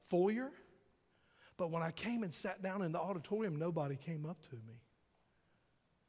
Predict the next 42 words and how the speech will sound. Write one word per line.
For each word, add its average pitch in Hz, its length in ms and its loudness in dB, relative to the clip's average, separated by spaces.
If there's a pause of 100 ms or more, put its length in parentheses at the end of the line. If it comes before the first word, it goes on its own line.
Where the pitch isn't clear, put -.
(140)
Can 175 160 4
I 170 60 4
preach 214 320 2
to 240 120 2
you 240 80 0
about 233 300 2
that? 262 260 -8 (760)
So 277 200 4
when 240 240 6
you 262 220 6
come 240 340 0
in, 233 160 0
you 269 220 4
who 240 200 2
know 175 380 6
our 156 160 6
church 160 380 0
and 160 100 0
you're 190 140 0
comfortable 180 500 0
here, 170 320 4 (720)
get 220 280 6
up 285 260 4
out 196 200 8
of 233 80 6
your 240 160 2
seat, 185 360 4
I 151 140 6
know 139 240 -2
it's 135 180 -4
hard, 123 600 -12 (960)
and 233 140 -2
just 277 200 -2
walk 254 380 0
around 254 600 -8 (1300)
and 170 100 -6
say, 202 180 0
"Hey, 233 220 0
man, 240 380 -4
how 214 80 -4
you 233 160 -4
doing?" 233 440 -10